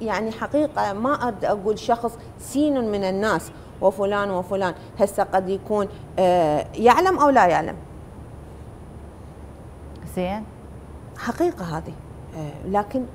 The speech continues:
Speaker 1: احنا كنا ندري الإدارات تباع، نقل الكوادر من مكان إلى مكان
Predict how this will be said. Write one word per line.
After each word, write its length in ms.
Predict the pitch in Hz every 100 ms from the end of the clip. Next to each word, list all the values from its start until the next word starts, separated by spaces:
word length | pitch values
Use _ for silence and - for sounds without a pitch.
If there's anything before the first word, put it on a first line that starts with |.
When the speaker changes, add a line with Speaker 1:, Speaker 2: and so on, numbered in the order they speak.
| -
Speaker 1:
احنا 240 | - 202 190
كنا 220 | 190 185
ندري 400 | 170 165 190 262 - - - - -
الإدارات 500 | 175 - 160 151 180 190
تباع، 300 | 175 185 262 - - - - - - - -
نقل 360 | 214 247 214 160
الكوادر 600 | 156 170 170 196 175 135 - - -
من 200 | 175 175
مكان 360 | 170 160 214 196
إلى 320 | - 170 165
مكان 440 | 170 160 220 202